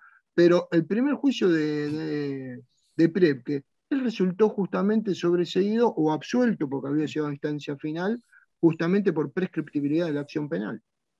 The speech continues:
Algo que podía haber pasado aquí, que Argentina no lo iba a extraditar. Por eso le hago esa analogía, y por eso fue importante justamente la imprescriptibilidad de cuestiones como esta, que la ley penal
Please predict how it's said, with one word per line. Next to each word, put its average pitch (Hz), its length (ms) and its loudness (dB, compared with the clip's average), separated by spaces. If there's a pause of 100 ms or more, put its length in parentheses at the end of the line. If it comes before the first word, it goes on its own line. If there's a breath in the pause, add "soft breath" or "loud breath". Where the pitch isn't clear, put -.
(180)
Algo 156 240 0
que 143 120 -4
podía 147 240 0
haber 160 180 0
pasado 160 400 0
aquí, 180 200 -4
que 175 80 -4
Argentina 135 380 -4
no 135 100 -6
lo 139 60 -2
iba 135 80 -2
a 135 40 -8
extraditar. 143 520 -4 (240 soft breath)
Por 196 160 2
eso 226 220 2
le 170 100 4
hago 165 180 2
esa 147 180 -6
analogía, 143 600 -4 (280)
y 180 100 2
por 175 220 4
eso 185 200 2
fue 190 160 -4
importante 160 640 -4
justamente 151 560 -4
la 139 60 -4
imprescriptibilidad 151 1300 0 (400 soft breath)
de 151 160 2
cuestiones 165 500 4
como 175 300 -2
esta, 180 300 0
que 143 100 -4
la 139 160 -2
ley 180 220 4
penal 170 520 0